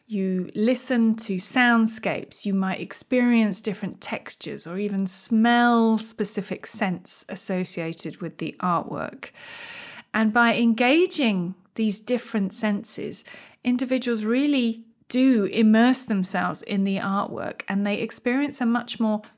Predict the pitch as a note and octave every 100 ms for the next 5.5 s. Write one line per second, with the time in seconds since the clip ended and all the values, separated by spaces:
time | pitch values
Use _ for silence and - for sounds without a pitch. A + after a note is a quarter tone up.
0 | _ - A#3+ B3 B3 - - - - -
1 | - _ F3 E3+ F#3 F#3+ F#3 E3 - -
2 | _ _ _ _ _ _ - - - -
3 | - _ - C#4 C4+ - F#4 G#4 G#4 F4+
4 | B3+ C4 C#4+ C#4 A#3+ B3 C#4+ F4+ F#4 D#4+
5 | A3 - G3 F3+